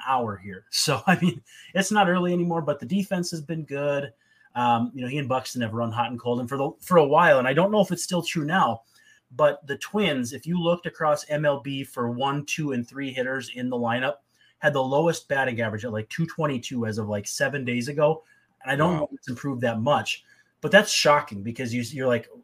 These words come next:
Speaker 1: you know, they, they're running Joey Gallo out there, who low batting average, but, you know, he's hit for power and all that. But then Buxton ebbs and flows. Correa hasn't been all that good. Max Kepler hasn't been all that good. So it's been, um, you know, an offensive struggle, and Correa has been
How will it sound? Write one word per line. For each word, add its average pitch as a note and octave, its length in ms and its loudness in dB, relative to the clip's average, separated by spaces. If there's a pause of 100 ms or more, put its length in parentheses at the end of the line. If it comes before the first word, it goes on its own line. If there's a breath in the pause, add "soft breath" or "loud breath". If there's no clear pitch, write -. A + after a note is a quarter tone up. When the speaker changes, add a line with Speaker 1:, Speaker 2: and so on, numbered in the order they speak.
(140)
Speaker 1:
you C#3+ 120 -12
know, D3+ 80 -4
they, D3+ 160 0
they're D3+ 200 2
running D3 500 2
Joey D#3+ 280 -2
Gallo D3+ 420 2
out A2 80 -4
there, B2 100 -2
who E3+ 100 2
low F#3 160 2
batting D3+ 320 2
average, C3 380 -2
but, A#2+ 220 -2 (200)
you D3 60 -12
know, B2+ 60 -6
he's B2 100 -10
hit D3+ 100 -8
for F3 100 -8
power A2 360 -2
and A2 100 -2
all G#2+ 80 -2
that. A#2+ 220 4 (320 loud breath)
But C#3 100 -6
then B2+ 180 4
Buxton C3 440 0
ebbs B2 280 -4
and A#2 140 -4
flows. A#2 420 0
Correa A#2+ 380 2
hasn't A#2 300 0
been A#2 120 0
all A2+ 120 -2
that A2 160 -4
good. A2+ 200 -2
Max G#2 240 -4
Kepler C3 360 -2
hasn't A2 260 -2
been A#2 100 -2
all A2 140 -2
that A2 180 -4
good. A2+ 240 -4 (460 soft breath)
So - 180 2
it's G#3 160 4
been, G3+ 380 4 (180)
um, D3 480 0 (180)
you D#3+ 80 -4
know, C#3+ 120 -2
an C#3 160 0
offensive C3+ 380 -4
struggle, A2 440 -4
and G#2 100 -6
Correa A#2 380 -2
has G#2+ 180 -6
been G#2+ 440 -6